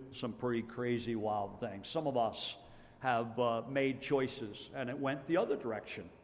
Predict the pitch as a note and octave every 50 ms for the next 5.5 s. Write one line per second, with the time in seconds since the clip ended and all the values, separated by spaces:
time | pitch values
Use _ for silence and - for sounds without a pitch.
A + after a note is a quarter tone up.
0 | - C#3+ D#3+ D3+ D3 D3+ - - - G#3+ B3+ C#4+ C#4 - - - - F3+ G3 G3
1 | F#3+ G3 G3 E3 - - D#3 D3 C3 A#2+ A2+ G2+ F2 F#2+ F#2+ - - D3 D3 D3
2 | C#3+ C#3+ D#3 - - - - - G3+ F#3 D#3+ C#3 A#2 G#2+ G2 - - - - -
3 | - - - - - - C3+ C3 C3 B2 A2+ - - - B2+ A#2+ A#2+ A#3 A#3+ A#3
4 | A#3 A3 A3 - - - - - - - - - - - - D#3+ F3 F3+ F#3 G3
5 | F#3+ B2+ - - D3+ D#3 C3+ G#2+ F#2 -